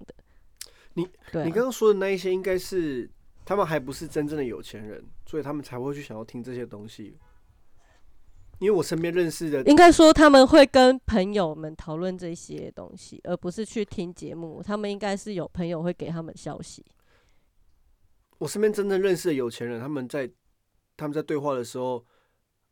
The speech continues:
Speaker 2: 很少讲到钱，超少，讲到投资是没有，超级少的哦。他们，他们聊的都是今天又去哪里玩，
Speaker 1: 投资很累。
Speaker 2: 去哪里滑雪，
Speaker 1: 对啊。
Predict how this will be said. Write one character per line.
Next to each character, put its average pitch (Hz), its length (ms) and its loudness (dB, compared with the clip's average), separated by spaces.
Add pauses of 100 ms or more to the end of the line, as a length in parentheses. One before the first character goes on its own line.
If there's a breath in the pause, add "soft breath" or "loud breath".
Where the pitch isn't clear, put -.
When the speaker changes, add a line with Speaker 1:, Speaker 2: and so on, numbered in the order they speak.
Speaker 2:
很 139 240 -10
少 139 180 -4
讲 117 180 -8
到 113 160 -12
钱， - 240 -16 (880)
超 147 240 -6
少， 107 280 -10
讲 131 200 -10
到 147 80 -6
投 135 220 -6
资 123 120 -14
是 135 80 -8
没 135 80 -6
有， 117 80 -8
超 139 280 -6
级 127 160 -14
少 113 220 -10
的 107 80 -14
哦。 110 80 -14
他 147 80 -6
们， 156 180 -4 (280)
他 156 100 -8
们 165 120 -4
聊 127 140 -4
的 123 100 -6
都 131 140 -6
是 135 380 -8 (1000)
今 165 140 -6
天 156 80 -4
又 160 100 0
去 160 140 -6
哪 117 160 -6
里 113 140 -8
玩， 71 200 -16
Speaker 1:
投 180 180 -10
资 202 140 -6
很 170 200 -6
累。 170 160 -6
Speaker 2:
去 170 140 2
哪 143 160 -2
里 135 140 -6
滑 113 240 -8
雪， - 160 -6
Speaker 1:
对 190 60 -2
啊。 170 280 -12